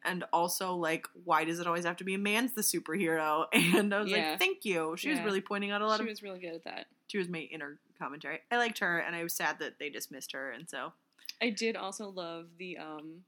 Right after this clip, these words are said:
Speaker 2: the sidekick couple, the magenta that <laughs> turns into,
Speaker 1: <laughs>
Speaker 2: shapeshifts into a guinea pig,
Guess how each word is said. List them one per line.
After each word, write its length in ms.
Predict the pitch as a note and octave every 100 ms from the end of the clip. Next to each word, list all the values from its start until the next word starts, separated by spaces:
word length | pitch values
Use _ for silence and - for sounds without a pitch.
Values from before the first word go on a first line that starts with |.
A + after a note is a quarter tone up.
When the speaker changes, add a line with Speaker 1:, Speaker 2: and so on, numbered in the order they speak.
| - -
Speaker 2:
the 60 |
sidekick 500 | G3 F3 F3 F#3+ E3+
couple, 500 | - E3+ E3+ E3+ G3 _ _ _ _ _ _ E3+
the 480 | F3 D#3+ D#3 D3 -
magenta 560 | F#3+ F3+ E3+ E3 G3+ F#3+
that 160 | F3+
<laughs> 0 |
turns 340 | - A#3 B3 A3+
into, 260 | C4 B3
Speaker 1:
<laughs> 580 | - - B3 G#3+ A#3 A#3+
Speaker 2:
shapeshifts 560 | A#3 C4+ B3 - B3+ -
into 220 | A3 A3+
a 60 | G#3
guinea 360 | G3+ G#3 G#3
pig, 460 | G#3 G#3+ F#3 F#3